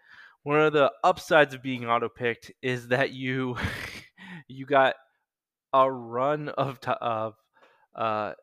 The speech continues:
running backs while everyone else was drafting wide receivers, tight ends, quarterbacks. You made a run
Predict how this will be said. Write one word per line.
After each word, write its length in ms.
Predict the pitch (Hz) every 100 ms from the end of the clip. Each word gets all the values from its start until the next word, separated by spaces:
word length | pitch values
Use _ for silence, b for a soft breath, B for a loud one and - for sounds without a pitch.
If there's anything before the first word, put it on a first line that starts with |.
| _ _
running 440 | 123 135 143 143
backs 320 | 123 110 110 -
while 160 | 101
everyone 300 | 120 123 120
else 220 | 113 -
was 120 | 117 101
drafting 460 | 113 107 104 110
wide 240 | 107 101 104
receivers, 580 | 98 117 110 110 110
tight 280 | - 104 101
ends, 320 | 107 104 104
quarterbacks. 640 | - 110 110 107 107 107 _ b b _
You 180 | 135 147
made 260 | 147 143
a 160 | 131 131
run 760 | 117 107 110 120 117 107 104